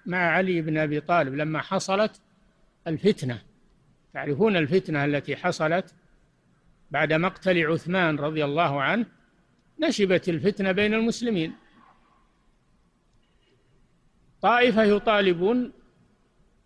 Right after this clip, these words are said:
بدم عثمان، يريدون تسليم القتلة للعدالة، وطائفة انحازوا مع علي رضي الله عنه،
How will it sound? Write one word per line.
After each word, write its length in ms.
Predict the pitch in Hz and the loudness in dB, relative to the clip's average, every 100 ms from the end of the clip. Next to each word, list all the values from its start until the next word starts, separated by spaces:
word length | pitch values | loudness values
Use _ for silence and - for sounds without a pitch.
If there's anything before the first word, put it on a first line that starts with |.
| _ | _
بدم 480 | 175 180 233 226 208 | -6 0 2 2 2
عثمان، 440 | 233 196 180 165 226 - - _ _ _ _ _ _ _ _ _ _ _ _ - | 0 2 2 0 -4 -20 -20 _ _ _ _ _ _ _ _ _ _ _ _ -10
يريدون 420 | 143 156 214 220 | -4 -2 0 0
تسليم 440 | 202 - 214 226 | 0 -2 2 2
القتلة 560 | 196 180 220 - 180 151 | 0 0 -2 0 0 0
للعدالة، 720 | 170 160 170 202 185 151 175 - - - - _ _ _ _ _ _ _ _ _ _ _ - | -2 -2 -2 2 2 2 -2 -6 -20 -20 -20 _ _ _ _ _ _ _ _ _ _ _ -6
وطائفة 1040 | 220 240 262 254 220 185 190 202 262 269 - - _ _ _ _ _ _ _ - | -2 2 4 4 4 4 2 2 2 2 -2 -20 _ _ _ _ _ _ _ -6
انحازوا 500 | 233 190 269 208 202 | -4 2 4 4 4
مع 240 | 196 185 180 | 2 2 2
علي 280 | 180 190 | 2 2
رضي 280 | 165 147 139 | 0 -2 -4
الله 160 | 139 139 | -4 -6
عنه، 220 | 123 117 | -8 -14